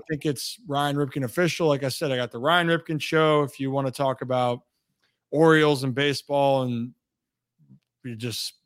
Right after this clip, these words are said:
Ravens sports in general, Off Script with Rip, I have season two coming out upcoming. So I just finished season one, so people can go back and watch that. That's available on any podcast platform.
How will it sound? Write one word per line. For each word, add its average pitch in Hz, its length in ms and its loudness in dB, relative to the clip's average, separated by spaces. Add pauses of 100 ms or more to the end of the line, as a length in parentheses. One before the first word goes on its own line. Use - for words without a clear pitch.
(100)
Ravens 143 420 0
sports 180 320 -2
in 160 100 -4
general, 151 540 0 (360)
Off 156 220 2
Script 170 220 -6
with 147 120 -2
Rip, 160 280 4
I 151 140 2
have 139 120 0
season 147 360 -6
two 170 280 -4
coming 151 340 -2
out 147 440 0 (540)
upcoming. 170 540 0
So 143 140 -6
I 135 60 -2
just 135 200 -4
finished 143 280 -4
season 131 360 -4
one, 160 360 2
so 151 140 -10
people 135 240 -6
can 131 120 -6
go 131 140 -2
back 131 260 -2
and 127 80 -6
watch 127 360 -2
that. 131 420 -6
That's 123 160 -12
available 127 360 -2
on 123 80 -6
any 123 140 -6
podcast 120 600 -6
platform. 147 680 -2